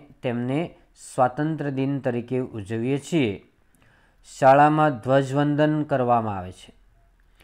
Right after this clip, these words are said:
વિદ્યાર્થીઓ દ્વારા સાંસ્કૃતિક કાર્યક્રમો,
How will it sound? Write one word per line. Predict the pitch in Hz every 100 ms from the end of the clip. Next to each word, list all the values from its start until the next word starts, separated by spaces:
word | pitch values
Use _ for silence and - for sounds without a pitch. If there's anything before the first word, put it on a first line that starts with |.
| _ _ -
વિદ્યાર્થીઓ | 113 120 139 147 143 - 156
દ્વારા | 135 135 139 143 143
સાંસ્કૃતિક | 139 131 - 151 151 156 151
કાર્યક્રમો, | 131 127 135 - 147 151